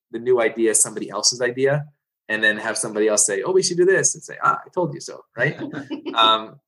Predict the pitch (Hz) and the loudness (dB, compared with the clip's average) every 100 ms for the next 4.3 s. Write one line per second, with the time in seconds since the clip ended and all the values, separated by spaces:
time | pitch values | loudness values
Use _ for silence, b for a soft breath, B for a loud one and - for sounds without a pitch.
0 | _ _ - 127 117 117 104 - - 113 | _ _ 0 4 4 2 -2 -4 0 2
1 | 98 - _ _ _ - 120 127 123 127 | 0 -6 _ _ _ -6 2 4 4 4
2 | 143 139 135 123 _ _ _ _ _ - | 4 4 0 -2 _ _ _ _ _ -2
3 | 123 123 139 120 120 123 120 120 123 143 | 0 2 0 0 2 4 2 0 -4 -2
4 | 147 151 | -2 -4